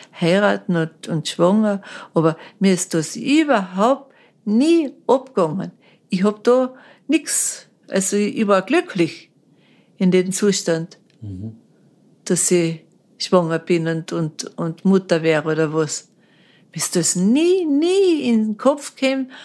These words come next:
Speaker 1: dass mir da irgendwas fehlt. Und das ist auch daran gelegen, dass der Papa auch allweil da war.
Speaker 2: Mhm.
Speaker 1: Der ist ja auch nicht, es war ja die Entscheidung, äh, geht er fort arbeiten, bleibt aus oder bleibt er daheim,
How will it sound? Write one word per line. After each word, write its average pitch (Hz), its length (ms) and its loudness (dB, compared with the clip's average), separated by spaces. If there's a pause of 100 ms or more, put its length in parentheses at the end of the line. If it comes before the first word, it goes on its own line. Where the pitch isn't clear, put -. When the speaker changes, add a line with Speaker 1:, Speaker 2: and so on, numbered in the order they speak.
(260)
Speaker 1:
dass 202 220 0
mir 269 160 4
da 254 160 0
irgendwas 240 680 0
fehlt. 254 360 0 (320)
Und 196 160 0
das 214 180 0
ist 233 180 -2
auch 220 220 2
daran 240 480 0
gelegen, 240 320 0
dass 208 200 -4
der 190 100 -2
Papa 226 480 -2 (260)
auch 269 500 -2
allweil 202 300 2
da 180 120 0
war. 151 540 0 (360)
Speaker 2:
Mhm. 107 180 -12
Speaker 1:
Der 202 160 4
ist 208 160 -2
ja 208 140 -2
auch 262 200 0
nicht, 277 380 -4 (480)
es - 180 -4
war 208 180 2
ja 214 260 2
die 208 200 -4
Entscheidung, 220 800 0 (280)
äh, 190 240 2 (360)
geht 233 240 0
er 202 80 0
fort 311 380 -2
arbeiten, 214 800 -2 (420)
bleibt 214 380 0
aus 262 480 2
oder 202 180 0
bleibt 202 320 -2
er 202 80 0
daheim, 202 520 0